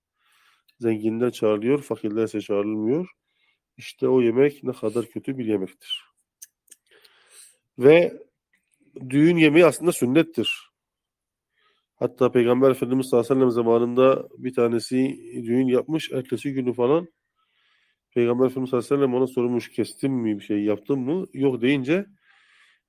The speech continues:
"Hani git bir tane koyun falan kes." Yani en azından o da minimum sünnetten galiba bir koyun kesmesi. Ee,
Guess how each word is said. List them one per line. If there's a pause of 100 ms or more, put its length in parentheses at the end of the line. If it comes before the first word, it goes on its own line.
"Hani
git
bir
tane
koyun
falan
kes." (1040)
Yani
en
azından
o
da
minimum (160)
sünnetten
galiba
bir
koyun
kesmesi. (1160)
Ee,